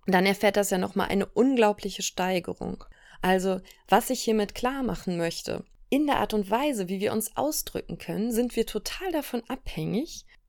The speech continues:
was wir mit unserer jeweiligen Sprache beschreiben können. Wahrscheinlich kennt auch jeder von euch das Phänomen, dass etwas Bestimmtes, was ihr vielleicht manchmal ausdrücken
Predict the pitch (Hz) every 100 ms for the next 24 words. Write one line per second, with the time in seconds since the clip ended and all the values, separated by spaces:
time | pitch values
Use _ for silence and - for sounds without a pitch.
0 | - - 226 - - 254 233 226 214 202
1 | 185 180 226 302 269 247 214 185 - -
2 | 196 214 233 247 208 190 - 175 170 170
3 | - - - - _ _ _ - - 185
4 | 214 233 269 - 226 220 185 220 233 240
5 | 220 - 196 202 202 - 202 190 185 196
6 | 214 175 233 - - _ _ - 202 -
7 | - _ 196 - 202 - 196 185 - 277
8 | 339 480 247 180 - 180 190 190 190 190
9 | - 196 196 - - 247 - - 202 185
10 | 185